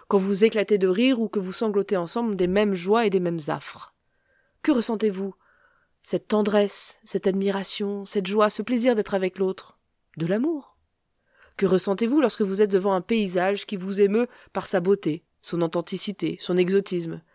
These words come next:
sa simplicité, sa densité ? Eh oui, tout simplement, de l'amour. Et ce truc, quand vous rejoignez un ou une amie plus ou moins chère à votre cœur,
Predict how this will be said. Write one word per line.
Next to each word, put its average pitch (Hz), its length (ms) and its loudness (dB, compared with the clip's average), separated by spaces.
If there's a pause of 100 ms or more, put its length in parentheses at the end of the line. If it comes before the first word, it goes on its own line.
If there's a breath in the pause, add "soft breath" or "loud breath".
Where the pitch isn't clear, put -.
(120)
sa 196 160 -4
simplicité, 185 720 -6 (280)
sa 175 180 -6
densité ? 233 580 -4 (560)
Eh 190 80 2
oui, 156 260 -2 (220)
tout 180 120 -10
simplement, 185 460 -4 (280)
de 190 80 2
l'amour. 175 560 0 (840 loud breath)
Et 302 80 0
ce - 120 4
truc, 370 500 4 (160)
quand 240 140 4
vous 247 120 0
rejoignez 262 640 4 (220 loud breath)
un 240 160 10
ou 240 160 6
une 226 120 4
amie 226 320 4
plus 220 220 -6
ou 220 40 0
moins 214 160 0
chère 220 300 -2
à 202 40 0
votre 196 240 -6
cœur, 202 440 -2